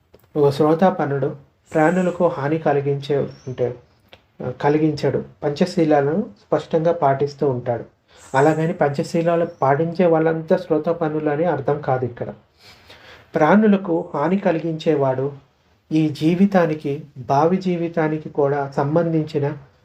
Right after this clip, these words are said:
భయ శత్రుత్వాలను సృష్టించుకుంటాడు. ఇంకా అతడు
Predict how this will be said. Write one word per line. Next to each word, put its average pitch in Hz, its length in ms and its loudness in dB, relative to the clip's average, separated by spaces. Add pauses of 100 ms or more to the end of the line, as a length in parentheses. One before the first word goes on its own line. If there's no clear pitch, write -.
(140)
భయ 151 400 4
శత్రుత్వాలను 156 880 -2
సృష్టించుకుంటాడు. 143 1160 -4 (560)
ఇంకా 151 420 2 (320)
అతడు 156 440 2